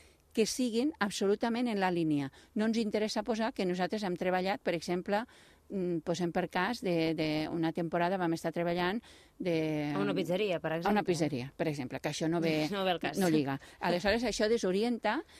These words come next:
Speaker 1: i, i, i no lliga. Perquè nosaltres aquí tenim un concepte molt diferent, eh, en la nostra cultura de, per exemple, el,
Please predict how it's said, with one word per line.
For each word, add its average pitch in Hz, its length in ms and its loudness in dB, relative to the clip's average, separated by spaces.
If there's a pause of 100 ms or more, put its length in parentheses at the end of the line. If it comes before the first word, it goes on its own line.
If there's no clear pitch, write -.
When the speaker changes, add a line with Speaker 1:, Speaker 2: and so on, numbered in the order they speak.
(220)
Speaker 1:
i, 202 80 0
i, 180 360 0
i 175 40 4
no 165 120 4
lliga. 139 300 0 (280)
Perquè 180 260 0
nosaltres 233 400 0
aquí 247 480 -2
tenim 208 400 -2 (280)
un 202 140 -4
concepte 214 600 -2
molt 202 180 -2
diferent, 190 600 -2
eh, 160 340 -2
en 156 80 0
la 156 100 0
nostra 165 240 -2
cultura 196 500 -2 (360)
de, 170 440 2
per 170 100 0
exemple, 175 600 -2
el, 165 320 0